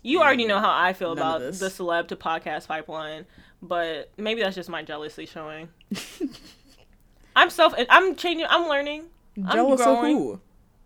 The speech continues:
Speaker 1: I don't know, like, jealous that I'm not there. <laughs> But I have to, like, trust the process or whatever.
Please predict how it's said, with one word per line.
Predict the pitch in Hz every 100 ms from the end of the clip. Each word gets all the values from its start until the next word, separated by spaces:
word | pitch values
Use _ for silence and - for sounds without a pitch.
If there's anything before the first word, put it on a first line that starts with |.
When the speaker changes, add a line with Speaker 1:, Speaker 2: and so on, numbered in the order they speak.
| _ _ _ - -
Speaker 1:
I | 359
don't | 523
know, | 262 233
like, | 311 294
jealous | 220 233 254
that | 233
I'm | 214
not | 190 175
there. | 165 202 285
<laughs> | - - - - - - - _ - - - -
But | 262
I | 285
have | 285
to, |
like, | 311 240 233 208
trust | - 254 233
the | -
process | - 196 190 185 175
or |
whatever. | 170 160 160 160